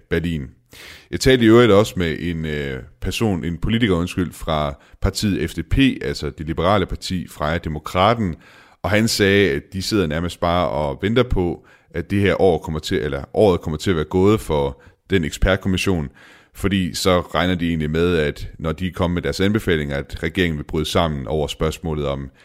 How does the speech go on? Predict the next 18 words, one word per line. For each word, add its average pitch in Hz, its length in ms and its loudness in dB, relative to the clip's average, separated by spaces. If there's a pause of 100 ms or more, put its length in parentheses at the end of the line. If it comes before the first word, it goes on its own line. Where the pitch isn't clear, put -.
(160)
ekspropriationer, 85 720 -6
og 58 100 -12
så 104 100 -6
håber 101 400 2
F - 80 -6
D 85 80 -6
P - 100 -6
altså 80 300 -4
på 82 220 0
at 78 60 -6
kunne 80 160 -10
være 76 120 0
med 80 220 -2 (480)
i 110 120 4
en 117 100 4
ny 120 100 6
regering. 76 420 -4 (1200)
Apropos 131 500 4